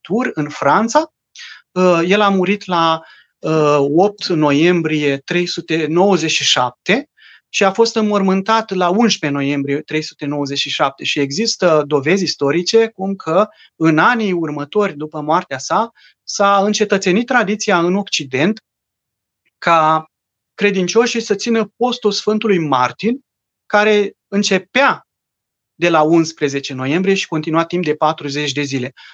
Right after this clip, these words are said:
Asta în cinstea Sfântului Martin, care a fost un mare, mare postitor al bisericii și, uh, un, uh, un ascet, uh, nu numai la modul acesta, uh, al, nu numai pentru sine însuși, ci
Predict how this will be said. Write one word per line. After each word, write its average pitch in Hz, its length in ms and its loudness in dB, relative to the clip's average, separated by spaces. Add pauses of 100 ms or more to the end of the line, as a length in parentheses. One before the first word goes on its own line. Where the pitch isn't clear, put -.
Asta 214 520 0
în 202 180 -2
cinstea 208 640 0
Sfântului 208 480 -4
Martin, 175 420 -2
care 170 200 -4
a 165 60 -4
fost 196 240 -8
un 190 200 -4 (120)
mare, 180 360 2
mare 170 300 0
postitor 151 600 -2
al 143 140 -2
bisericii 135 680 -2 (360)
și, 147 480 2 (500)
uh, 135 520 0 (380)
un, 143 280 -2
uh, 139 300 0 (200)
un 165 180 2
ascet, 202 460 0
uh, 185 260 0 (300)
nu 170 160 -4
numai 190 320 2
la 151 160 0
modul 151 360 0
acesta, 139 600 -2 (360)
uh, 139 280 0
al, 135 280 -2 (720)
nu 160 220 -4
numai 170 280 2
pentru 156 280 -4
sine 185 300 0
însuși, 180 460 -2
ci 170 380 -2